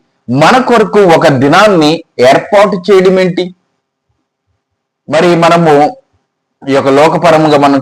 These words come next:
చూసుకున్నట్లయితే మనము ఉద్యోగాల నిమిత్తమై సోమవారం నుంచి శనివారం వరకు మనము ఉద్యోగము చేస్తూనే ఉంటాం.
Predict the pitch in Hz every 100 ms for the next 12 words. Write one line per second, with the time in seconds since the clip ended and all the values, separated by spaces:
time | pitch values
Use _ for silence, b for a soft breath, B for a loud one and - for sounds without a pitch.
0 | 139 123 - 131 117 151 233 196 143 _
1 | _ _ _ _ _ _ _ _ _ _
2 | - 147 175 170 165 147 185 196 190 175
3 | 170 156 147 151 143 135 - _ _ _
4 | _ _ _ _ _ _ - 170 175 190
5 | 180 175 165 156 151 - 160 135 170 -
6 | _ _ _ _ _ _ _ _ _ 165
7 | 160 165 160 151 147 143 139 151 139 139
8 | 135 123 117 139 _ _ _ _ _ _
9 | - 131 120 156 151 151 131 135 123 -
10 | 131 131 113 - 101